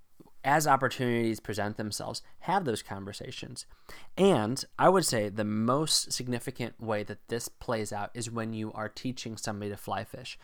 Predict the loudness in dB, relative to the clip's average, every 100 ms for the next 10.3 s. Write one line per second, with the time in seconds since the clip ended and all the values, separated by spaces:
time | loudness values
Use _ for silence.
0 | -18 -12 -6 -6 -6 -8 -10 -12 -8 2
1 | 4 4 2 0 -2 -2 -6 -8 -8 -8
2 | 0 0 0 -2 -2 0 -2 -4 -18 -8
3 | -6 -6 -8 -10 -10 -8 -4 -4 -2 -4
4 | -6 -10 -18 -20 -8 -6 -2 -2 -4 -4
5 | -6 -4 -4 -4 -2 -2 -2 -6 -4 -6
6 | -6 -6 -4 -6 -4 -4 -4 -10 -6 -2
7 | 0 0 -4 -4 -2 2 2 2 0 0
8 | 2 0 -2 -6 -12 -20 -20 -20 _ -18
9 | -12 -8 2 4 4 2 0 0 2 0
10 | 0 0 -4